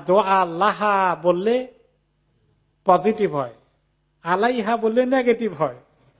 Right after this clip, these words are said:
বদ দোয়া হয়ে যায়। আল্লাহা বললে দোয়া হয়ে পজিটিভ হয়ে যায়। তিনি একটু বিরক্তই হয়ে গেছেন, কষ্ট নিয়ে আসছেন যে বদ দোয়া করে এদেরকে দেন, কিছু এরা শাস্তি পাক, দেখি শাস্তি পায় ঠিক হয় কিনা।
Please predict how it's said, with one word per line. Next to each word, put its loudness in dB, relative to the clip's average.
বদ 4
দোয়া 4
হয়ে 4
যায়। -2
আল্লাহা 0
বললে 0
দোয়া 4
হয়ে 0
পজিটিভ 2
হয়ে -4
যায়। -20
তিনি 2
একটু 2
বিরক্তই 0
হয়ে 0
গেছেন, -10
কষ্ট 2
নিয়ে -2
আসছেন -6
যে -2
বদ 2
দোয়া 2
করে -2
এদেরকে -8
দেন, -2
কিছু -10
এরা -6
শাস্তি -6
পাক, -16
দেখি 0
শাস্তি -6
পায় 0
ঠিক -4
হয় -4
কিনা। -18